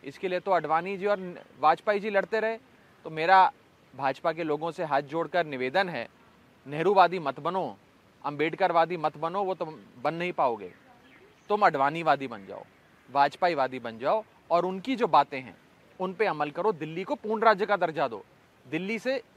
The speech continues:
सारी शक्तियां छीनो मत। और उन्नीस सौ सतहत्तर से लेकर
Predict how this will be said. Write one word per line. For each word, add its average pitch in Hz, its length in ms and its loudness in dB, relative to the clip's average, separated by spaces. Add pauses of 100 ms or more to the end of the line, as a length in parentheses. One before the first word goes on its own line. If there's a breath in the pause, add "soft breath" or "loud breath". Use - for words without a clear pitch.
सारी 202 200 2
शक्तियां 226 380 -8
छीनो 208 360 -6
मत। 254 140 2 (680 soft breath)
और 262 160 10
उन्नीस 240 400 0
सौ 294 120 6
सतहत्तर 208 1000 4
से 254 120 2
लेकर 185 300 0